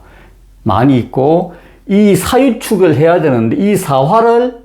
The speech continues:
없애는 게 사유축이죠. 사화. 사화가 낮 시간입니다. 낮 시간. 낮 시간인데 이게 없어지면은 전부 밤 시간이잖아요. 사오미라는 낮 시간이 없기 때문에, 밤 시간이 있기 때문에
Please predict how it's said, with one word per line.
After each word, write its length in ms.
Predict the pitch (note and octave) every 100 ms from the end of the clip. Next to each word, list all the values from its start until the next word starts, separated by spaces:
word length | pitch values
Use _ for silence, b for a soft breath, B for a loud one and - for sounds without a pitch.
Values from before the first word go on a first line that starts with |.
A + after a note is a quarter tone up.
| -
없애는 420 | G#3 - - B3
게 80 | F#3+
사유축이죠. 960 | F#3 G3 F#3+ - G2 F2 B2+ F2 D#2+ D#2+
사화. 540 | - G#2 A2+ E2 - - - - -
사화가 800 | - C#3 C#3 G3+ G3 F#3+ G3 -
낮 140 | A2 C#3+
시간입니다. 560 | - G#3+ F#3+ B2 G#2+
낮 120 | F#2 G2+
시간. 520 | - B2+ G2 E2+ - B B B B B -
낮 140 | D3
시간인데 680 | E3+ A3 G3+ F3 D3 D3+ F#3+
이게 420 | D3 F#3+ G#3 G3+ G3
없어지면은 1120 | A3 A3 A#3 A3 E3+ C#3+ A#2+ C3+ A3 B3+ C4+ - - - - - - - - - -
전부 240 | A#3 A3+
밤 220 | F3 C3+ E3+
시간이잖아요. 1000 | F#3+ F#3 A#2 G#2+ F#2 A2+ G#2 F2 E2 - _ _ _ _ _ b b b b -
사오미라는 1120 | - C#3 D3+ D#3+ E3 E3 D#3+ G3+ G3+ F#3 E3
낮 120 | B2+
시간이 280 | B2 E3+ D3+
없기 380 | D3 D3 E3 -
때문에, 260 | C3 C#3
밤 180 | C#3+ A2+
시간이 260 | B2+ D#3 C#3+
있기 160 | B2+
때문에 720 | - G2+ A2 G3 E3 G2+ E2+